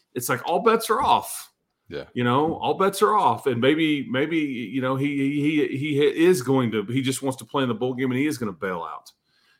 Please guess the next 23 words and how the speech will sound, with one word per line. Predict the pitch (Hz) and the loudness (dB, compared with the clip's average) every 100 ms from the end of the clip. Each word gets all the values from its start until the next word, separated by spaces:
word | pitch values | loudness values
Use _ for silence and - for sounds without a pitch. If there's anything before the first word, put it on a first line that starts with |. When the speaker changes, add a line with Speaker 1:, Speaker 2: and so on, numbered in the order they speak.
| - | -10
Speaker 1:
you | 107 | -4
know, | 101 | 0
after, | 98 - - | -2 -2 -4
after | 101 101 | -4 -2
that | 98 95 | -4 -4
and, | 95 - | -4 -4
and | 101 | -4
leave | 104 104 98 | -2 -2 -4
and | 92 | -2
go | 101 | 0
look | 101 92 | 0 -4
for | - | -8
something | - 110 90 92 | -8 -8 -6 -6
elsewhere. | 90 - 95 82 - _ | -6 -6 -6 -6 -8 _
C-, | 170 143 | -2 -2
'cause | 127 143 | 0 0
the | 123 | 2
thing | 202 | 4
about | 156 131 - | 4 2 -2
Valdez | 123 131 127 131 131 120 | 0 2 4 6 6 4
is | 113 104 | 0 -4
we | 104 151 | -2 0
know | 180 147 135 135 | 4 6 6 2